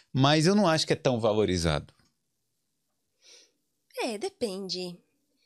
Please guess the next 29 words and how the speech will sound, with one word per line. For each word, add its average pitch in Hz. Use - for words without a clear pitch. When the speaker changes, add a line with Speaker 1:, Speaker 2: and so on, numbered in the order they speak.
Speaker 2:
Às 427
vezes, 269
é 359
ruim. 247
Speaker 1:
Hum. 87
Speaker 2:
Às 294
vezes, 202
a 262
pessoa 277
não 240
é 240
valorizada. 254
O 349
problema 302
é 302
a 339
pessoa 339
saber 269
se -
ela 269
é 339
ruim 311
ou 359
se -
ela 330
não 381
tá 311
sendo 311
valorizada. 320